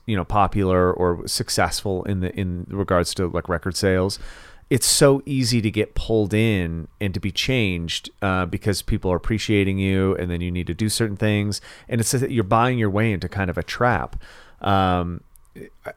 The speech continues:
I think, man, not very many people wanna warn about the world. Like, "Hey, the, the world is kinda fucked up." And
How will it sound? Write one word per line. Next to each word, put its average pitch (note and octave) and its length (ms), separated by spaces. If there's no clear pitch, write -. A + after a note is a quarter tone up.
I C3+ 40
think, - 340
man, C3+ 260
not C#3 180
very E3+ 140
many D#3 180
people C#3 280
wanna A#2 220
warn F#2+ 360
about D#2+ 280
the E2 60
world. F2 400
Like, E2+ 120
"Hey, C3+ 180
the, F#2+ 120
the G2 120
world G#2+ 400
is - 120
kinda G#2+ 240
fucked - 340
up." E2 260
And F#2 440